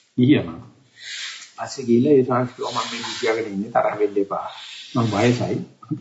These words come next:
මොන දෙයක් අහන්න." ඊට පස්සේ මං කිව්වා, "ස්වාමීන් වහන්සේ මගේ පුදුම කාම චරිතයක් මට. ඉතින් මේවා නානා ක්‍රම වලින් යටපත් කරගෙන ඉන්න මිසක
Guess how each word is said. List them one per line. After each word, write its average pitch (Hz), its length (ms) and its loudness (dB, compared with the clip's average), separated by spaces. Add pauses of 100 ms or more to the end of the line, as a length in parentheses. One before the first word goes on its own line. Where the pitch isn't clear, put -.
මොන 135 200 -2
දෙයක් 160 200 0
අහන්න." - 200 -2
ඊට - 1400 -12
පස්සේ 151 200 -4
මං 127 120 0
කිව්වා, 143 160 0
"ස්වාමීන් 131 160 0
වහන්සේ 170 220 0
මගේ 131 280 -4 (100)
පුදුම 151 400 0
කාම 139 260 -2
චරිතයක් 127 500 2
මට. - 240 -12 (800)
ඉතින් 147 180 0
මේවා 143 220 0
නානා 135 440 0
ක්‍රම 139 220 -2
වලින් 151 320 4 (140)
යටපත් 147 380 0
කරගෙන 151 200 -4
ඉන්න 147 160 -2
මිසක 147 180 -6